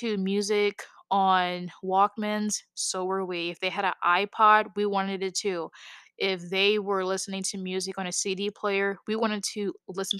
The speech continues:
to it on a C D player too. So, a lot of the things that my older cousins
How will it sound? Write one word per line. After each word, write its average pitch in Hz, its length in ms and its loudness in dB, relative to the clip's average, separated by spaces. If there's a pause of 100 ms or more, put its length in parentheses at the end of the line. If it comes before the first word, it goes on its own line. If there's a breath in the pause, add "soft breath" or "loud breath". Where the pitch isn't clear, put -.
to 220 60 0
it 196 120 2
on 185 80 -4
a 185 80 -2
C - 180 0
D 196 120 -4
player 190 320 -2
too. 247 300 2 (360 loud breath)
So, - 240 4
a - 0 -
lot 208 240 6
of 262 220 0
the 247 120 -2 (120)
things 202 260 -2
that 214 140 -2
my 185 200 0
older 185 280 0
cousins 233 600 0